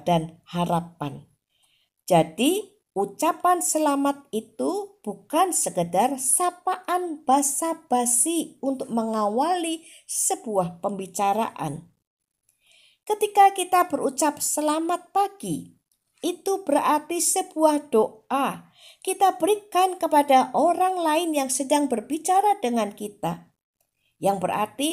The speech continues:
"Semoga Anda selamat pada pagi hari ini. Selamat jalan, semoga selamat dalam perjalanan."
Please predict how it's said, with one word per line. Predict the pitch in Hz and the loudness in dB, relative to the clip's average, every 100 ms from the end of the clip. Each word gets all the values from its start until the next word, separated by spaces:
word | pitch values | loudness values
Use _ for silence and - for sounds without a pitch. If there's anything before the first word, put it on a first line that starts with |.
| 320 _ | -6 _
"Semoga | - - - 180 190 302 302 254 254 247 - - | -12 -6 -2 -2 0 -2 0 2 2 0 -6 -8
Anda | 233 240 233 247 190 170 - - | -4 0 2 2 2 -4 -12 -10
selamat | - 214 196 202 233 - _ 180 | -8 -6 -6 -4 -4 -6 _ -6
pada | 175 175 165 - | -2 0 -2 -4
pagi | 220 208 - 190 175 175 _ - | -6 -6 -8 -8 -8 -10 _ -2
hari | 202 190 170 170 _ _ | 0 0 -4 -10 _ _
ini. | 170 143 139 - _ _ _ _ _ _ | -4 -4 -8 -14 _ _ _ _ _ _
Selamat | - - 370 453 427 | -8 0 0 2 0
jalan, | - 180 170 143 - _ _ | 2 4 4 0 -4 _ _
semoga | - 190 233 339 - 165 143 - | -12 -4 -2 -2 -2 -4 -4 -8
selamat | - - 214 294 339 - - | -16 -4 -2 0 -2 -4 -6
dalam | 185 185 185 185 - | -2 0 -2 -6 -6
perjalanan." | 165 170 - - 180 196 190 156 131 - | -4 -4 -8 -2 0 0 0 -2 -6 -12